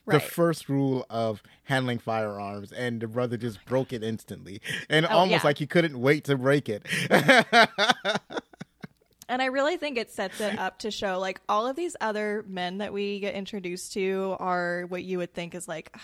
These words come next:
Speaker 2: macho man. And so it's all to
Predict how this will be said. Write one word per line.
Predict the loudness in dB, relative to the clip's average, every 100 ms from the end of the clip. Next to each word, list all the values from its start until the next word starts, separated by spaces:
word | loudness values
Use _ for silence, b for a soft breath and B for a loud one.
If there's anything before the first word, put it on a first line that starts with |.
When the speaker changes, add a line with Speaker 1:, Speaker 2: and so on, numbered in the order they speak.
| B
Speaker 2:
macho | -6 -4 -4 -2 -2
man. | -2 -2 -2 -2 -2 -4 -4
And | -6 -4
so | -2 -4
it's | -2 0
all | 2 0
to | -2 -2 0 0 0 -2